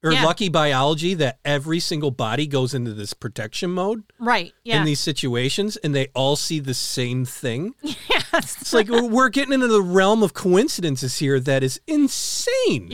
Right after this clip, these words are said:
Speaker 2: <laughs> Yeah.
Speaker 1: And then
Speaker 2: <laughs>
Speaker 1: not only does that happen, but they do this one eighty change around,
Speaker 2: Yeah.
Speaker 1: or they're even more emboldened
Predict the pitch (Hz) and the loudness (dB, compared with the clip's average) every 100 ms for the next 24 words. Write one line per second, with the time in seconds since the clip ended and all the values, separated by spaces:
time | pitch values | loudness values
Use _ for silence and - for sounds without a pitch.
0 | - - - - - _ - 254 240 330 | -14 -10 -10 -8 -10 _ 0 4 4 4
1 | 453 311 220 226 - 330 - 190 247 302 | 4 4 4 2 0 -6 -4 2 4 4
2 | 349 339 339 302 220 226 - 214 202 214 | 4 4 4 4 2 0 2 2 2 0
3 | 320 415 175 127 180 - 190 160 214 185 | 0 0 -2 0 -2 0 -2 0 -2 0
4 | 170 143 143 214 294 214 247 247 196 - | -2 0 4 4 4 0 -2 -2 -4 -4
5 | 254 311 285 160 117 101 95 226 220 262 | -2 0 -2 -2 -2 -4 -6 -4 2 4
6 | 359 196 135 120 151 180 196 165 131 202 | 6 4 2 0 -2 -2 -2 -2 0 0
7 | 427 294 160 151 127 110 95 87 - | 0 0 -2 -2 -4 -4 -10 -16 -20